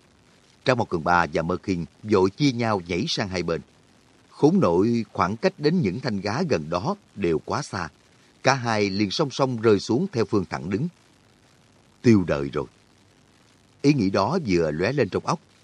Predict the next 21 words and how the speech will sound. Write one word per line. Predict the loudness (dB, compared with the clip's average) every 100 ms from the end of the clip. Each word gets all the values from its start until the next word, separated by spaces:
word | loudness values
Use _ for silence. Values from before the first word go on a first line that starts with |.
| -2
Mơ | 0 2
Kinh | 0 0 0
bỗng | 0 0
thấy | -2
thân | -2 -2
thể | -2 -2 -2
chùn | -4
xuống, | -2 -2 -2 -2 _ _
rồi | 0 2
lại | 4 2 0 -4
nảy | -6
lên, | -4 -2 -2 -4 _ _ _ 0
tưởng | 2 4
chừng | 2 2 2
như | 2 2
rơi | 4 2
xuống | 4 2
một | 0 -2
tấm | -2
đệm | 0 0 -2
nhảy | -2 -2